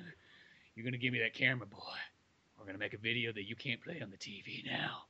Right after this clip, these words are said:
He starts getting in close, like, "Oh, boy, no, no, no, not the Hatler Drive." <laughs>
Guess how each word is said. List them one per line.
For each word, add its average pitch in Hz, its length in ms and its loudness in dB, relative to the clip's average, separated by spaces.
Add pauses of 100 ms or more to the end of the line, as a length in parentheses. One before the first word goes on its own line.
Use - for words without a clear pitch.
(340)
He 107 60 -8
starts 120 220 2
getting 143 240 12
in 117 60 2
close, 127 340 6
like, 127 80 8
"Oh, 160 140 12
boy, 139 340 12
no, 175 140 12
no, 180 120 12
no, 175 140 12
not 202 220 12
the 143 60 12
Hatler 160 360 12
Drive." 170 420 12 (280)
<laughs> 208 80 8